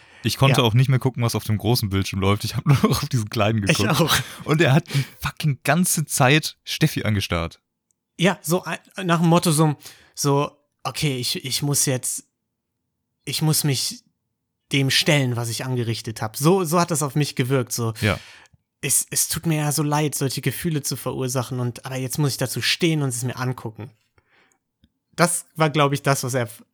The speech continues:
Speaker 2: vermitteln wollte an alle ZuschauerInnen.
Speaker 1: Es, es kann sein, aber es, also es kam einfach nur so creepy rüber.
Speaker 2: Ich, es hat mich aggressiv
Speaker 1: Jetzt auch nur, also so ganz komisch, ne? Diese eine Augenbraue auch so hochgezogen noch.
Speaker 2: Ja.
Speaker 1: So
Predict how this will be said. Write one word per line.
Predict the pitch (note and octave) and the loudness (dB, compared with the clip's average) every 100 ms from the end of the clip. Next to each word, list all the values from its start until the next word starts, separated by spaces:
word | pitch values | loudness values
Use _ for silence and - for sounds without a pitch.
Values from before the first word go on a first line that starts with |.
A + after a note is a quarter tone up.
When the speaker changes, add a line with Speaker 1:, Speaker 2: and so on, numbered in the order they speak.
| _ | _
Speaker 2:
vermitteln | - C#3+ D3+ D3 C3 A2+ | -4 0 0 0 -4 -4
wollte | G#2+ G#2+ - | -6 -8 -10
an | - A#2+ | -10 -6
alle | B2+ A#2 | -6 -6
ZuschauerInnen. | A#2 B2 A#2+ G#2+ - A2 G#2+ _ _ _ _ _ _ _ _ _ _ | -8 -8 -6 -6 -6 -8 -10 _ _ _ _ _ _ _ _ _ _
Speaker 1:
Es, | F#2+ F#2+ - - | -10 -8 -8 -6
es | G2 - | -6 -4
kann | A#2 G#2+ | -2 0
sein, | F#2 A2 F2+ | 2 0 0
aber | F2 | -2
es, | F2+ - - | -4 -4 -4
also | F#2 F2 | -4 -2
es | F2 | -4
kam | - G2 | -2 -2
einfach | F#2+ F#2 | -2 -2
nur | F#2 F2 | -4 -4
so | F#2+ - _ - | -6 -10 _ -10
creepy | - B2+ A2 | -4 -4 -2
rüber. | F2 F2 B2 D#3+ _ _ _ _ _ _ _ | -4 -2 -4 -6 _ _ _ _ _ _ _
Speaker 2:
Ich, | - B2 D3 | -12 -10 -6
es | C#3 | -4
hat | F3 E3+ | -2 -2
mich | C#3 | -4
aggressiv | C3 B2 - A#2 | -4 -6 -8 -6
Speaker 1:
Jetzt | A2 | 0
auch | |
nur, | A#2 B2 G#2+ G#2 - | 2 2 0 -4 -6
also | A2 G#2 - - | -10 -10 -12 -10
so | A2+ | -4
ganz | C3 F3 - | 0 0 2
komisch, | F3+ F3 C3 | 2 2 2
ne? | D3 E3 - - - | 0 -2 -10 -16 -8
Diese | A#2 - | -4 0
eine | C#3+ C3 | 2 2
Augenbraue | D3 D#3 C3 D3+ D#3 | 0 0 0 0 0
auch | C#3+ | 0
so | C#3 | 2
hochgezogen | C#3 E3+ D#3 - D#3+ E3 E3 | 2 0 -4 -2 0 2 0
noch. | F3 - _ _ - _ _ | 0 -6 _ _ -20 _ _
Speaker 2:
Ja. | D3 C#3 - | -2 -2 -2
Speaker 1:
So | A#2 A#2 | -4 -2